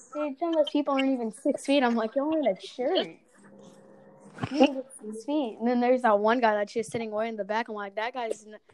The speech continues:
that guy knows what's up. He's, he's doing the six feet rule." Yeah.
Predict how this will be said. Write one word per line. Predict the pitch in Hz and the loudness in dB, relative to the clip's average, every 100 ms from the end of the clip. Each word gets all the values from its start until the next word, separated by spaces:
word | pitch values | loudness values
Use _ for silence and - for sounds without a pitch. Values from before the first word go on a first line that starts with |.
| _ | _
that | 226 262 | -8 -6
guy | 262 | -8
knows | 226 220 | -8 -10
what's | 214 190 | -12 -8
up. | 214 254 196 | -4 -2 -4
He's, | 226 233 370 220 - | -6 -4 -2 -4 -8
he's | 233 233 | -8 -6
doing | 233 214 | -4 -6
the | 202 | -6
six | 220 208 | -8 -8
feet | - 220 | -4 -2
rule." | 226 226 233 - _ _ _ _ _ _ _ _ _ _ _ _ - - - _ _ _ - - - - - - - - - - - _ _ _ - _ _ - - - - - - - _ _ - _ - | -2 -2 -2 -6 _ _ _ _ _ _ _ _ _ _ _ _ -20 -20 -20 _ _ _ -18 -16 -20 -18 -18 -18 -4 -4 -4 -20 -20 _ _ _ -20 _ _ -20 -20 -20 -20 -20 -20 -20 _ _ -20 _ 0
Yeah. | 226 254 | 2 2